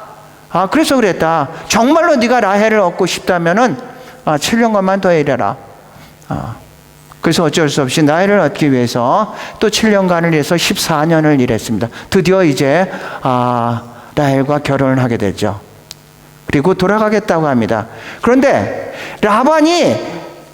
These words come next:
야곱이 오고 나서 엄청나게 많은 부를 누리게 됐습니다. 이대로 보내면은 엄청나게 많이 후회를 할 것 같으니까 계약을 합니다. "그러지 말고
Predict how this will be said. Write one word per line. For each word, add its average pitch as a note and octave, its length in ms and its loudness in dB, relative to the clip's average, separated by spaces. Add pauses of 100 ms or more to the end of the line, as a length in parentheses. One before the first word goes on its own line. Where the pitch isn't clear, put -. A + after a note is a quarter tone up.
(400)
야곱이 F4+ 560 2
오고 D#4 180 2
나서 D4+ 280 4
엄청나게 F4+ 1040 0
많은 C#4 420 2
부를 D4+ 380 2
누리게 A#3+ 300 0
됐습니다. E3 600 0 (220)
이대로 C4 400 4
보내면은 A#3 560 4
엄청나게 A#3 760 2
많이 A3 180 2
후회를 B3+ 380 2
할 G#3 140 2
것 G3+ 100 -2
같으니까 F3+ 420 0 (200)
계약을 C4+ 360 2
합니다. F#3 380 0 (960)
"그러지 A2+ 240 0
말고 D3+ 500 0